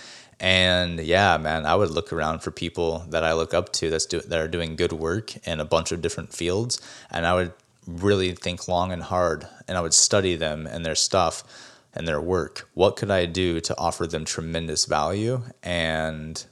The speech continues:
that's how I would make my new connections, and that's how I would figure out what to do next.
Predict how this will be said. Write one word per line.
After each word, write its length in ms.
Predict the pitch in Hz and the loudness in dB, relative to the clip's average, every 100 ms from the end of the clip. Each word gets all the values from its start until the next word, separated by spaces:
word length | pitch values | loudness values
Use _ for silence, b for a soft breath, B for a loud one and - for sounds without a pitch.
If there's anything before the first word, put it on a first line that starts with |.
| - | -2
that's 260 | 90 87 - | 2 2 2
how 140 | 85 | 2
I 120 | 78 | 2
would 360 | 78 78 80 - 82 | 2 -2 -8 -16 -12
make 280 | 87 80 - | -8 -6 -6
my 100 | 73 | -8
new 160 | 71 | -8
connections, 600 | - - 69 - 73 73 80 | -10 -8 -8 -8 -10 -10 -4
and 80 | |
that's 160 | 78 76 | -2 0
how 120 | 73 | 0
I 100 | 69 | 0
would 140 | 73 78 | 0 -4
figure 240 | - 76 | -6 -2
out 100 | 73 | 0
what 160 | 62 - | -2 -4
to 80 | 69 | -6
do 160 | 71 | -6
next. 540 | 67 - - - - | -6 -6 -4 -4 -4